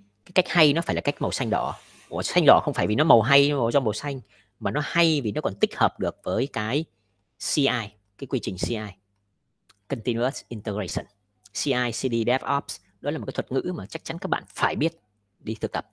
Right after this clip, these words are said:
Tôi sẽ huấn luyện các bạn mức cơ bản. Nếu bạn đọc ở website tiếng Việt thì đã có mẹ hết rồi. Tiếng Việt đã có một đống cái thông tin này rồi. Tức là những anh chị người ta đi trước. Vì đơn giản do bạn sinh sau đẻ muộn thì bây giờ bắt đầu bạn mới học thôi.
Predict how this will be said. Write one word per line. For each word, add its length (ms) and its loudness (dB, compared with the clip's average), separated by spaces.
Tôi 100 -4
sẽ 100 -8
huấn 160 -4
luyện 160 0
các 100 -2
bạn 160 -2
mức 180 -2
cơ 80 8
bản. 200 2
Nếu 160 0
bạn 220 2
đọc 180 2
ở 100 -6
website 380 -2
tiếng 140 -6
Việt 180 2
thì 60 -8
đã 60 -10
có 160 -4
mẹ 200 -6
hết 120 -4
rồi. 120 -8
Tiếng 120 -2
Việt 160 4
đã 100 -4
có 80 -2
một 100 -4
đống 160 -2
cái 100 -6
thông 140 -6
tin 120 0
này 80 -4
rồi. 140 -12
Tức 100 2
là 60 -2
những 120 -8
anh 160 2
chị 180 -2
người 100 -2
ta 80 0
đi 160 0
trước. 260 -2
Vì 80 4
đơn 120 6
giản 180 2
do 80 0
bạn 180 -2
sinh 180 -6
sau 200 -2
đẻ 120 -2
muộn 260 -2
thì 80 -8
bây 120 -2
giờ 80 0
bắt 120 -6
đầu 100 0
bạn 140 -2
mới 60 -4
học 180 2
thôi. 160 -2